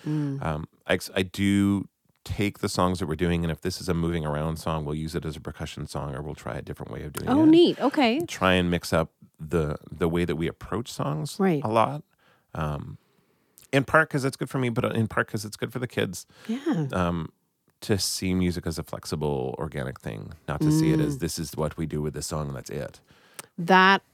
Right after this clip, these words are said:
Speaker 1: is, that's one of the things that I love talking to you about, is how you, you repurpose and you change and
Speaker 2: Yeah.
Speaker 1: you go, 'cause there is so much in a song, right?
Speaker 2: Yeah.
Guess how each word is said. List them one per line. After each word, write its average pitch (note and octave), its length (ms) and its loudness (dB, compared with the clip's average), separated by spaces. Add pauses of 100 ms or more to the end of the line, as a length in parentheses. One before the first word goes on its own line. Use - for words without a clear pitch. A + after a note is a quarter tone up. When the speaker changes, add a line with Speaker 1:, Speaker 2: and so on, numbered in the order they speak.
(160)
Speaker 1:
is, D#3+ 380 -2
that's F#3 280 0
one A3 100 6
of G3 80 6
the F3 80 2
things D#3+ 220 0
that D3 100 -4
I C#3+ 100 -2
love D3 220 -2
talking C3+ 460 -4 (260)
to - 140 0
you D3+ 100 6
about, B2 360 -2
is C3+ 140 -6
how C#3+ 160 -4
you, C3 420 -4 (320)
you B2+ 440 -2
repurpose C#3 720 0
and B2+ 140 0
you B2+ 80 0
change C3 560 0
and D3 120 2
Speaker 2:
Yeah. B2+ 40 0
Speaker 1:
you C3 80 0
go, C3 280 2
'cause G#3+ 180 8
there C#4 120 10
is E4 180 10
so A3 180 6
much D3+ 280 2
in D3 80 2
a C3+ 60 -2
song, G1+ 400 -8
right? C#3+ 180 -2
Speaker 2:
Yeah. D3+ 340 4